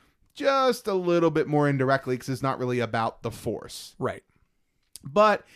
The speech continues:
Speaker 1: he can tell that this boy is harnessing the Force. That's how he's able to pod race.
Speaker 2: Right.
Speaker 1: Right? 'Cause there aren't humans who can do it. He's so young. All those
Speaker 2: Oh,
Speaker 1: things.
Speaker 2: right, right, right.
Speaker 1: Right? So Qui-Gon is, there are all these little tidbits establishing that Qui-Gon is really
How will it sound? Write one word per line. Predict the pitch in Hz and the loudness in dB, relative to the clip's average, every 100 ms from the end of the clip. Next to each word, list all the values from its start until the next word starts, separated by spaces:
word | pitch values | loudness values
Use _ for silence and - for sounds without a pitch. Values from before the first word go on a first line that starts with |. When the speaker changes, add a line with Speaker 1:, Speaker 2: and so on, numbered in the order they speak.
| _ | _
Speaker 1:
he | - 214 | -6 -4
can | 220 196 | -2 -2
tell | 185 160 | 2 0
that | 143 | 0
this | 131 139 | -6 -6
boy | - 135 | -2 -2
is | 120 - | -2 -2
harnessing | 180 190 190 185 175 | 0 2 0 -2 -2
the | 165 | -4
Force. | 175 170 165 | -2 0 0
That's | - 139 139 | 2 -2 0
how | 131 | -2
he's | 123 120 - | 0 -2 -6
able | 131 147 156 156 | -4 -2 2 0
to | 160 | 0
pod | - 160 160 151 | 0 2 2 0
race. | 160 160 156 - _ - | 0 -2 -4 -10 _ -6
Speaker 2:
Right. | 104 104 | -6 0
Speaker 1:
Right? | 131 139 | 2 2
'Cause | 143 120 | 0 -2
there | 117 | 0
aren't | 117 139 120 | 0 -2 -2
humans | 143 143 139 | 0 0 0
who | 131 | -4
can | 117 110 | -4 -2
do | 147 170 | 2 2
it. | 160 | 2
He's | 127 107 | -2 -4
so | 117 104 | -4 -4
young. | 120 170 160 165 160 _ _ _ _ _ - | -2 0 0 -2 -4 _ _ _ _ _ 4
All | 196 185 | 4 8
those | 160 147 | 6 4
Speaker 2:
Oh, | 151 | 0
Speaker 1:
things. | 139 | 4
Speaker 2:
right, | 151 | 4
right, | 147 | 4
right. | 147 160 131 135 | 2 2 0 -2
Speaker 1:
Right? | 139 147 151 - - _ | 0 0 0 -6 -20 _
So | - 185 | 0 0
Qui-Gon | 170 196 226 277 247 233 | 2 0 0 0 0 0
is, | 165 | -2
there | 139 160 | 2 4
are | 156 | 6
all | 180 | 4
these | 214 247 175 | 2 -2 -4
little | 156 180 190 | 0 0 0
tidbits | - 196 156 143 - | -2 -8 -4 -4 -6
establishing | 123 - 143 147 139 - 120 | -12 -4 -2 0 -2 -2 -4
that | 113 | -4
Qui-Gon | 123 123 127 127 123 | -2 -2 -2 -2 -4
is | 113 | -4
really | 107 120 | -4 -4